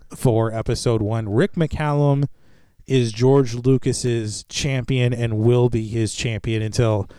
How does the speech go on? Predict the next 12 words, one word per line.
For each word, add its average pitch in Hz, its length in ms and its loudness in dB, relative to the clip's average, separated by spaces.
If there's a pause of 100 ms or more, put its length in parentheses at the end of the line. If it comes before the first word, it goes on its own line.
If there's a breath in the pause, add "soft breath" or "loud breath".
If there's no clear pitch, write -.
(280 soft breath)
either 131 340 4
McCallum 165 560 2
dies 143 400 2
or 123 100 4
Lucas 131 400 2
just - 300 -2
eats 151 260 -6
him 113 140 0
to 127 160 2
absorb 117 360 2
his 107 160 0
soul. 104 380 0